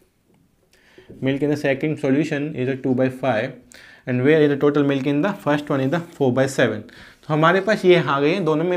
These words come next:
मिल्क क्वांटिटी, and the final में मिल्क की क्वांटिटी कितना है, one by two, because one part of water and one part of milk, both two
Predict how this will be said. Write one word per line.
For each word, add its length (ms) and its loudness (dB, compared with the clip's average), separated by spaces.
मिल्क 280 -2
क्वांटिटी, 460 -2
and 120 -2
the 60 -4
final 360 6
में 100 4
मिल्क 280 8
की 160 4
क्वांटिटी 340 2
कितना 280 0
है, 220 -6
one 360 0
by 200 -2
two, 140 4
because 540 2
one 340 0
part 280 2
of 100 -2
water 420 2
and 260 -4
one 200 0
part 300 -2
of 140 -8
milk, 260 -2
both 300 0
two 140 2